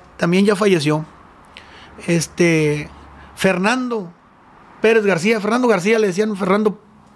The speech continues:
Pérez, el de los Consentidos de Nuevo León, me trajo con ellos allá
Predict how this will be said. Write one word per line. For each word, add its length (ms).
Pérez, 360
el 120
de 80
los 120
Consentidos 420
de 80
Nuevo 140
León, 140
me 80
trajo 260
con 160
ellos 520
allá 680